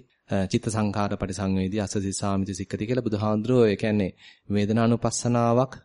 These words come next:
කොහොමද ආනාපාන සතිය හරහා වඩාගන්නේ කියලා විස්තර කරලා තියෙනවා.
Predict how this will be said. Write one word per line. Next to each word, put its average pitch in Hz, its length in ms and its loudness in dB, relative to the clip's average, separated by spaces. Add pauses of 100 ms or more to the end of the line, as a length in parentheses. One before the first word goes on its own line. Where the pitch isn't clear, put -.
(160)
කොහොමද 120 440 2
ආනාපාන 107 580 2
සතිය 113 240 -4
හරහා 110 360 0
වඩාගන්නේ 107 500 2
කියලා 143 240 0
විස්තර 110 260 0
කරලා 120 200 -2
තියෙනවා. 90 360 -2